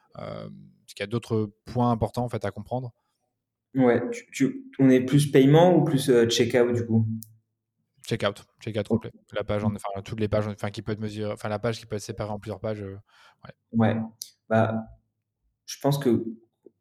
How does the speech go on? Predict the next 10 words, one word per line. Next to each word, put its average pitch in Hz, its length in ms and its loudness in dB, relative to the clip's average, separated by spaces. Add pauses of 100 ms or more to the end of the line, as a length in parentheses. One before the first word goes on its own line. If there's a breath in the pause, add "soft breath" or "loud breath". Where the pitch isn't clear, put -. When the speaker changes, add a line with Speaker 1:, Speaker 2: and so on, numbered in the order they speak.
(120)
Speaker 2:
comprendre 117 500 2
la 107 140 4
performance 113 440 2
de 110 60 2
son 113 180 0
checkout, 123 440 2
c'est - 180 -6
d'abord, 113 420 4
euh, 101 160 4 (500 loud breath)
euh, 98 160 -2